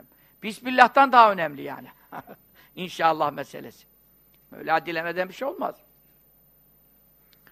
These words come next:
Ya bu Sebe Melikesi, Kraliçe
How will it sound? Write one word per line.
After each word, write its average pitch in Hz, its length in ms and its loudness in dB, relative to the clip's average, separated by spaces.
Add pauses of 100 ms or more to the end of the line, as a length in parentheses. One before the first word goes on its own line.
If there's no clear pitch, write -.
(1300)
Ya 196 320 0 (540)
bu 180 100 -14
Sebe 226 480 2
Melikesi, 214 540 -4
Kraliçe 208 640 -2